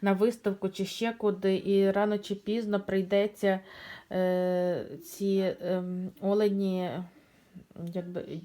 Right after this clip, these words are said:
ну, ро-, розібрати хоча би, хоча би ось ці частини, які мілкі від'єднуються, бо, м, санчата самі трошечки н-, так складнувато зібрати, не так і просто, ну,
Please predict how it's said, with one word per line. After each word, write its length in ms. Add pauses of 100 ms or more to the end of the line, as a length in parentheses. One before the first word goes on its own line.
(260)
ну, 200
ро-, 240
розібрати 680
хоча 420
би, 240 (400)
хоча 320
би 120
ось 220
ці 260
частини, 580
які 280
мілкі 380
від'єднуються, 840
бо, 140 (840)
м, 160
санчата 560
самі 340
трошечки 580
н-, 140 (420)
так 180
складнувато 800
зібрати, 640
не 140
так 200 (180)
і 60
просто, 520
ну, 320